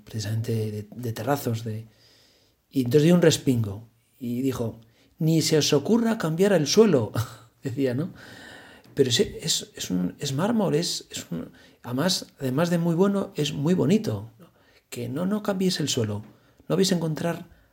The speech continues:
nada mejor. Y a veces es que no nos damos cuenta o no valoramos tantas cosa-, cosas buenas con las que Dios nos bendice.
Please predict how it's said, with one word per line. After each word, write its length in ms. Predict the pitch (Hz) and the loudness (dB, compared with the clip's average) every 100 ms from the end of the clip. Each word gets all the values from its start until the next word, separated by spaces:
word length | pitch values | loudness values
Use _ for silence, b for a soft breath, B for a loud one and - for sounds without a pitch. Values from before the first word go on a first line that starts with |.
| b | b
nada 320 | 123 127 147 147 | -4 -2 0 -2
mejor. 360 | 113 - 98 - _ _ _ _ _ _ _ _ b b b b b b b b b b b _ _ _ - | -4 -6 -8 -12 _ _ _ _ _ _ _ _ b b b b b b b b b b b _ _ _ 2
Y 100 | 151 | 4
a 60 | |
veces 260 | 208 220 214 | 6 4 2
es 80 | - | -2
que 140 | 175 | -2
no 100 | 185 | 0
nos 140 | 185 | 0
damos 220 | 160 139 117 | 0 -2 -2
cuenta 340 | 117 110 110 | -4 -6 -6
o 80 | 104 | 0
no 100 | 135 | 4
valoramos 560 | 139 131 135 143 143 | 6 4 2 0 -4
tantas 380 | - 147 147 143 | -2 -2 -2 -6
cosa-, 340 | - 139 135 139 | -6 -6 -6 -8
cosas 280 | - 131 127 | -8 -6 -2
buenas 380 | 131 139 143 - b b b _ | 0 0 -2 -6 b b b _
con 140 | 127 | -4
las 100 | 120 | -4
que 120 | 120 | -2
Dios 480 | 113 123 127 - - - | 2 2 2 -2 -8 -6
nos 280 | 120 117 | -4 -2
bendice. 600 | 107 104 131 196 113 101 | -4 -2 -2 -2 -6 -10